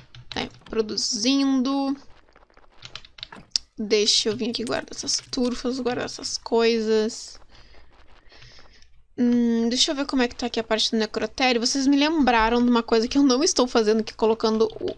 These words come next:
colocar os corpos que vêm dentro daquelas máquinas ali do Eurico, e eu realmente não estava lembrando de fazer isso.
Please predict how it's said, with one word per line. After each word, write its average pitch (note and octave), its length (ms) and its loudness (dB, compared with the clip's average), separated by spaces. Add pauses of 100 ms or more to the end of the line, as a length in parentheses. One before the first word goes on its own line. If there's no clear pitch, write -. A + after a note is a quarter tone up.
colocar A#3 280 0
os A#3+ 220 2
corpos B3 480 0
que - 160 0
vêm G#3+ 300 2
dentro A3 360 0
daquelas A#3 360 0
máquinas A3 400 -2
ali G#3+ 160 0
do G#3+ 100 -2
Eurico, G#3+ 400 2
e A#3 60 4
eu A3 80 4
realmente A3+ 500 0
não A3 160 2
estava A#3 320 0
lembrando G#3 380 0
de - 80 -10
fazer G#3 260 -2
isso. A#3 340 -2